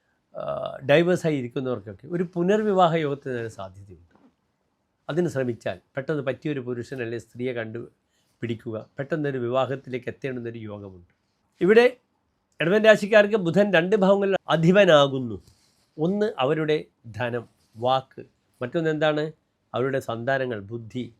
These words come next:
അതിനാൽ മക്കൾക്ക് ഈ ഒരു സമയം വളരെ നല്ലതാണ്. സന്താനങ്ങൾക്ക് അവരുടെ പഠനം, ഉപരിപഠനം, അവരുടെ കാര്യത്തിൽ നല്ല തീരുമാനങ്ങളാവുക, അവർക്ക് വേണ്ട ധനപരമായ അഭിവൃദ്ധി, അവർക്ക് ബാങ്കിങ്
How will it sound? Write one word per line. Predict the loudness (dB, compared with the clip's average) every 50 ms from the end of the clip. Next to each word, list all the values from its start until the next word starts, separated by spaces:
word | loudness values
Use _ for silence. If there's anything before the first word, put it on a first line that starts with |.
| _ _ _ _ -8
അതിനാൽ | -6 -4 -4 -4 -6 -8 -12 _ _ _ _ _ _ -4
മക്കൾക്ക് | -2 -2 0 0 0 0 0 -2 -6 -8 -8 -10 _ -4
ഈ | 0 2 2
ഒരു | 2 0 -2
സമയം | -4 -4 -4 -4 -4 -4
വളരെ | -4 -4 -6 -6 -8
നല്ലതാണ്. | -10 -12 -14 -16 -18 -20 -20 _ _ _ _ _ _ -10
സന്താനങ്ങൾക്ക് | -6 -4 0 2 2 4 4 2 0 -2 0 -2 -2
അവരുടെ | 0 -2 -2 -2
പഠനം, | -2 -2 -4 -2 -4 -6 -4 -6
ഉപരിപഠനം, | -6 -4 -6 -6 -4 -4 -4 -4 -4 -6 -8 -10 -12 _ _ _ _ _ _ _ _ _ -2
അവരുടെ | 0 2 2 4 2 4 4
കാര്യത്തിൽ | 2 2 0 -2 -4 -6 -6 -4 -2
നല്ല | -2 -2 -2 -4 -6 -8 -14 _ _
തീരുമാനങ്ങളാവുക, | 2 4 4 6 6 6 4 4 2 2 2 2 0 0 -4 -8 -12 -16 _ _ _ _ _ _ _ _ _ _ _ _ _ _ _ -2
അവർക്ക് | 0 2 2 2 2
വേണ്ട | 0 2 2 0 0 0 -2
ധനപരമായ | -2 0 2 2 2 2 2 0 0 0
അഭിവൃദ്ധി, | 0 -2 -2 -4 -4 -4 -4 -4 -2
അവർക്ക് | -2 -2 -2 -2 -6 -6 -4 -2
ബാങ്കിങ് | -2 -2 -2 -4 -6 -8 -10 -12 -14